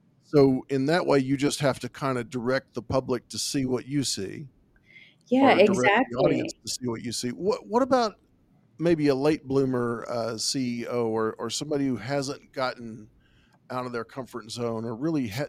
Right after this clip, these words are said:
Speaker 1: doesn't have the same, maybe they're a great operator of the business, uh, in their own right, but don't have that commanding personality. They don't have that,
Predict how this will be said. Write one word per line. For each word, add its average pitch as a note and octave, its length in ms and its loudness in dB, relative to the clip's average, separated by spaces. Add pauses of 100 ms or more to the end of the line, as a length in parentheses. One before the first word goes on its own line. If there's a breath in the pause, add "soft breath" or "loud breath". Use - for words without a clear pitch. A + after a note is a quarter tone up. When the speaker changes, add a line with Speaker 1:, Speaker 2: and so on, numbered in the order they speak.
Speaker 1:
doesn't D3 340 -2
have B2 260 -4
the G#2+ 80 -12
same, A#2+ 600 -4 (280 soft breath)
maybe E3+ 180 6
they're E3 180 6
a B2 60 -2
great D3 260 2
operator C3+ 540 2
of A2+ 100 -6
the A#2 80 -8
business, C3 800 0 (140)
uh, A#2 300 -8
in B2 140 -6
their A#2 200 -4
own C#3 140 -2
right, A#2+ 320 -4 (540)
but - 240 -4
don't D#3 300 0
have C3 240 -2
that A#2+ 180 -4
commanding A#2+ 500 -8
personality. A2 680 -6
They B2 160 -14
don't C3 360 -6
have A2+ 300 -8
that, G#2+ 280 -10